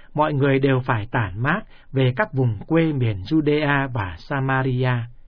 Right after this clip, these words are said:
Vậy những người phải tản mát này đi khắp nơi loan báo lời Chúa. Chương mười hai sách Công vụ kể lại cuộc bách hại giáo hội Jerusalem như sau.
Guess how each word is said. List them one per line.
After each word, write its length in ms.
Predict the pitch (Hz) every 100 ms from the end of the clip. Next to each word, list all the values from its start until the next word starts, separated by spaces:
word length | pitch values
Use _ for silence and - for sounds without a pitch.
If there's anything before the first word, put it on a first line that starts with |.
| - - - - - -
Vậy 200 | 160 151
những 220 | 147 233
người 200 | 160 139
phải 200 | 131 127 120
tản 200 | 120 92
mát 200 | 139 233
này 320 | 175 123 98 156
đi 180 | 175
khắp 240 | 165 220 -
nơi 320 | 170 156 139 - -
loan 300 | 156 151 143
báo 240 | 147 135 190
lời 280 | 123 95 80
Chúa. 300 | - 127 139 165 - - - - - - - - - -
Chương 280 | 196 202 160
mười 180 | 123 117
hai 240 | 180 180
sách 260 | 175 226 -
Công 220 | 185 170
vụ 260 | 139 127 -
kể 180 | 123 110
lại 240 | 139 127
cuộc 200 | 127 120
bách 180 | 214 233
hại 280 | 127 131 127
giáo 220 | 165 208
hội 200 | 143 135
Jerusalem 880 | 127 156 160 160 - 151 147 147 143
như 180 | 139 139
sau. 360 | 127 135 123